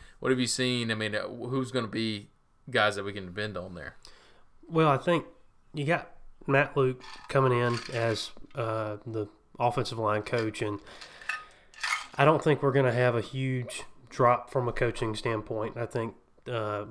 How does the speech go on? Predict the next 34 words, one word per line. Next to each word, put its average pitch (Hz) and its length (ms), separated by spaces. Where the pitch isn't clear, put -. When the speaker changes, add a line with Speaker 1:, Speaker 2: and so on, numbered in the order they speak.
Speaker 2:
losing 117 320
Sam 117 240
Pittman 110 380
and, 107 520
but 117 160
getting 120 300
Matt 120 280
Luke, 117 300
I, 113 140
I 123 80
don't 117 180
think 120 220
you're, 107 220
I 135 60
don't 117 200
think 117 180
there's 117 180
a 107 60
big, 110 380
a 120 100
big 110 260
change 110 380
there. 104 300
Uh, 107 340
Speaker 1:
Love 110 260
Matt 101 220
Luke. 95 320
Speaker 2:
Oh 123 140
yeah, 98 220
I, 123 280
I've 113 100
been, 113 200
everything 151 420
I've, 120 180